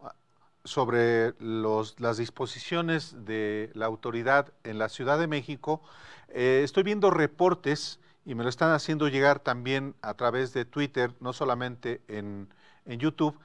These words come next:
que la transmisión en YouTube está teniendo algunas dificultades. Y en efecto, así ha ocurrido en el curso del día.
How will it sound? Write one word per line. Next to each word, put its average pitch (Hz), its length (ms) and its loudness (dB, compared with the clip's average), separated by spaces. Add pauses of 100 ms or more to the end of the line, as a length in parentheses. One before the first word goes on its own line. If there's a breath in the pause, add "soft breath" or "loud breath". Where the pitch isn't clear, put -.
(220 soft breath)
que - 120 -4
la 131 140 8
transmisión 156 760 0 (360)
en 120 320 -4
YouTube 165 460 2
está 151 300 2
teniendo 151 560 0
algunas 131 380 -2
dificultades. 165 720 0 (440 loud breath)
Y 147 160 0
en 151 80 4
efecto, 214 480 2
así 151 300 4
ha 196 80 10
ocurrido 185 500 4
en 170 80 4
el 151 140 2
curso 165 360 0
del 165 200 2
día. 180 280 2